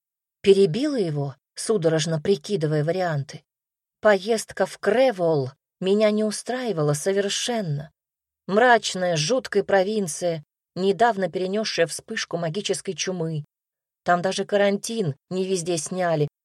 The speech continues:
Какой в бездну домашний скот! Или же, раз жабейшество не смогло добиться моего отчисления,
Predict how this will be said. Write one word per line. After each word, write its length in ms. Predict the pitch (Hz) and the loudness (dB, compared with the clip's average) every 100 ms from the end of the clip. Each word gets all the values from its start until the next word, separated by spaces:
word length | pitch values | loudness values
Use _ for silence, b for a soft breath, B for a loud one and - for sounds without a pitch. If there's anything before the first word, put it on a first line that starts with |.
| _ | _
Какой 640 | 233 208 - - 233 180 | 2 2 0 2 2 2
в 140 | 151 151 | -2 -4
бездну 560 | 135 233 196 151 165 | -4 0 0 0 -4
домашний 580 | 139 190 208 185 - 185 | 0 0 0 -4 -6 -8
скот! 640 | - - - 240 196 135 _ _ _ _ _ _ _ | -8 -14 -8 -4 -4 -6 _ _ _ _ _ _ _
Или 300 | 226 240 220 | 0 4 4
же, 360 | 196 202 196 170 _ _ _ _ | 4 0 -2 -4 _ _ _ _
раз 420 | 196 202 196 - - | 0 2 0 -4 -6
жабейшество 960 | - 202 185 214 190 151 165 151 160 170 | -2 -2 0 0 0 0 -4 -4 -4 -2
не 180 | 180 | -2
смогло 480 | 170 185 180 175 220 | -6 -2 0 2 2
добиться 480 | 185 160 196 208 196 | 4 2 0 -4 -2
моего 420 | 180 175 170 214 | 0 0 2 2
отчисления, 880 | 175 - 180 - 175 170 170 180 | 2 0 -2 -2 -4 -2 -2 -2